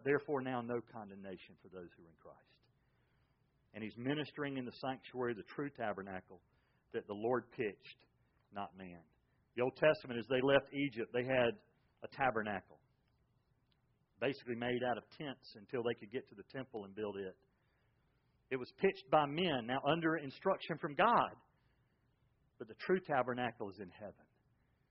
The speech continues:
where God has created it. And that's where Jesus is today. Let's pray together. Bow your heads with me. Father, thank you for the truth of that word.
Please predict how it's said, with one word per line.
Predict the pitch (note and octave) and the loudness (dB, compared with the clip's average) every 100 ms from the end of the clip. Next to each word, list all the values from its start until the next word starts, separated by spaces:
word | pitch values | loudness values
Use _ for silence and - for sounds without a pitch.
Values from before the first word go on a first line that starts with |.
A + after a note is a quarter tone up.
| _ | _
where | A2+ F#2+ | -8 -4
God | A2+ A2 G#2 | -2 -2 -2
has | F#2 - | -6 -12
created | A#2+ F#2 F2+ E2 - | -10 -8 -8 -10 -18
it. | - _ _ _ _ _ _ G2 | -20 _ _ _ _ _ _ -16
And | F#2 | -8
that's | G2+ - | -8 -8
where | A2 F#2+ | -10 -10
Jesus | F#2 F2+ F2 - | -10 -14 -16 -20
is | E2 C#2 _ - _ _ _ _ _ _ _ - | -20 -20 _ -20 _ _ _ _ _ _ _ -20
today. | - D2 _ _ _ _ _ _ _ - | -20 -20 _ _ _ _ _ _ _ -20
Let's | - | -18
pray | - F2+ | -10 -10
together. | E2+ F2 D2+ _ _ _ | -10 -20 -20 _ _ _
Bow | G2 F#2+ | -10 -8
your | F2 | -10
heads | F#2+ F2 | -12 -14
with | F#2 F2 | -16 -20
me. | E2 - | -16 -6
Father, | G2 F#2 F2 _ _ _ _ _ _ _ _ | -4 -4 -6 _ _ _ _ _ _ _ _
thank | - B2+ - | -4 -4 -6
you | A2+ | -8
for | B2+ | -8
the | G2+ - | -10 -10
truth | C3 A2 F#2 - - _ _ _ _ | -6 -6 -8 -14 -20 _ _ _ _
of | F#2+ | -12
that | F#2+ F#2+ | -8 -8
word. | F#2 D#2 D2+ | -10 -16 -16